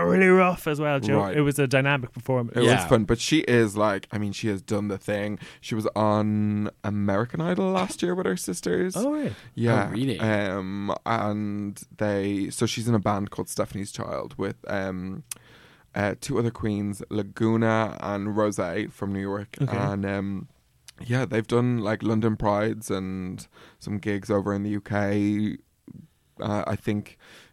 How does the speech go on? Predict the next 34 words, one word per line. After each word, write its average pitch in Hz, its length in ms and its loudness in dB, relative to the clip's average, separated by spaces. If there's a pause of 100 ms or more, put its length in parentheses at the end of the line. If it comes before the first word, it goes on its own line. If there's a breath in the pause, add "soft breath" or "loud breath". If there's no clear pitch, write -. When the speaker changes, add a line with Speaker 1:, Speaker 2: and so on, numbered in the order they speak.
Speaker 2:
Jan 107 580 0
did 104 240 -2
the, 104 380 -2 (120)
the 98 480 -4 (100)
Vienna, 104 420 -2
what's 123 220 -6
the 160 80 -8
ball 156 420 -4
in 180 160 -8
Vienna 90 240 -6
called? - 500 -8
The 120 380 -6 (1000)
fundraiser 123 480 -4
for 117 480 -6
H 113 160 -6
I 123 80 -4
V 120 120 -4
and 120 100 -4
aids, 123 420 -6 (180)
Speaker 1:
Mm. 120 160 -4
Speaker 3:
I 101 160 -6
don't 107 200 -2
Speaker 2:
um, 104 140 -2
Speaker 3:
know. 101 400 -4 (320)
Speaker 2:
that 104 260 -4
everyone 110 300 -8
goes 110 280 -8
to. 120 320 -10 (680 soft breath)
Uh, 98 480 -6
I 117 60 -2
can't 117 160 0
remember. 98 300 -2
But 151 100 10
yes, 139 240 8